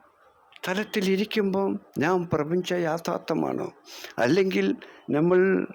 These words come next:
അജ്ഞരും അന്ധരുമായ തലത്തിലാണ്. എന്നിട്ട് ഞാൻ തരീക്കത്താണ്, ഞാൻ ഇന്ന ശേഖാണ്, ഞാൻ ഇന്ന വലിയാണ്, ഏ, ഞാൻ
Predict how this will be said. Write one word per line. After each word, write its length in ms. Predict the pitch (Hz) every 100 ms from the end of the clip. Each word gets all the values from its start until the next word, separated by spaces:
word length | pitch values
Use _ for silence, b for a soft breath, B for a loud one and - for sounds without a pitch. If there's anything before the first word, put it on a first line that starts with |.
| - -
അജ്ഞരും 640 | - 170 170 165 160 139
അന്ധരുമായ 840 | 139 147 175 165 160 156 135 139
തലത്തിലാണ്. 720 | 139 - 135 139 139 127 117 B B B
എന്നിട്ട് 380 | 123 143 202 220
ഞാൻ 400 | 226 175 165 233
തരീക്കത്താണ്, 640 | 220 220 214 208 208 202
ഞാൻ 240 | 196 190 196
ഇന്ന 160 | 196
ശേഖാണ്, 600 | 190 185 175 190 185 185 - B B B
ഞാൻ 200 | 175 175
ഇന്ന 260 | 185 180 180 180 170 170
വലിയാണ്, 720 | 156 170 180 180 175 175 196 240 - B B B B -
ഏ, 280 | 180 160 165
ഞാൻ 340 | 156 156 170